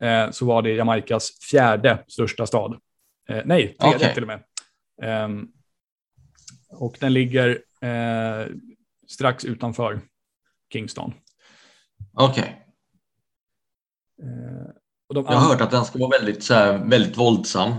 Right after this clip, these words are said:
Speaker 2: eller
Speaker 1: Ja,
Speaker 2: så här,
Speaker 1: det,
Speaker 2: mycket
Speaker 1: det,
Speaker 2: kriminalitet där.
Speaker 1: usch ja, det, jag skulle jättegärna åka till Jamaica, men det, det, ju-, just det där avskräcker ju lite, att det verkar vara så fruktansvärt mycket gatuvåld, eh, och rån och skit. Så,
Speaker 2: Just det.
Speaker 1: men några andra, några som, Sp-, Sp-, så Spanish Town hade varit rätt.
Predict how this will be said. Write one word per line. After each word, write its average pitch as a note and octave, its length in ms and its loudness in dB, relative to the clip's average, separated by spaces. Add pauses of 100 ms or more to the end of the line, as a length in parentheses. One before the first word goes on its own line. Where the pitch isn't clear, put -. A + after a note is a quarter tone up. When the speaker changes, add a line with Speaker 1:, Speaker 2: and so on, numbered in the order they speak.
(100)
Speaker 2:
eller G#2+ 140 2
Speaker 1:
Ja, G#2+ 60 2
Speaker 2:
så - 120 4
här, G2 120 6
Speaker 1:
det, C#3 180 2
Speaker 2:
mycket A#2 280 4
Speaker 1:
det, C3+ 80 8
Speaker 2:
kriminalitet G#2+ 600 2
där. - 300 -6
Speaker 1:
usch C#3+ 200 -2
ja, A2+ 180 0 (100)
det, C3 80 4 (200)
jag C3+ 120 2
skulle D#3 160 2
jättegärna C3+ 300 4
åka C#3 220 2
till E3 80 0
Jamaica, A#2+ 340 -2
men A#2+ 120 2
det, B2 180 0
det, C#3 100 0 (420)
ju-, D3 240 -2
just D3 340 2
det C#3+ 80 4
där A#2 440 0
avskräcker B2+ 640 -2
ju A#2 60 0
lite, G#2+ 220 -4
att G#2 80 -10
det B2+ 80 -4
verkar A#2 220 -2
vara A2+ 100 0
så A2+ 180 -4 (200)
fruktansvärt C3 640 -2
mycket A2+ 220 -2
gatuvåld, A#2 560 0 (320)
eh, G#2+ 300 -12
och A2+ 300 -6 (140)
rån A#2+ 320 -2
och G#2+ 80 -6
skit. A2 320 -6 (640)
Så, A2 200 -6
Speaker 2:
Just A#2 180 4
det. - 180 -4 (460)
Speaker 1:
men C3+ 120 2
några D3+ 340 6
andra, D3+ 320 0
några D3 240 0
som, C3+ 160 -6
Sp-, - 420 -2
Sp-, D#3 280 0
så D#3 100 0
Spanish D#3+ 440 2
Town B2 280 2
hade B2 120 0
varit A#2 180 2
rätt. B2 160 2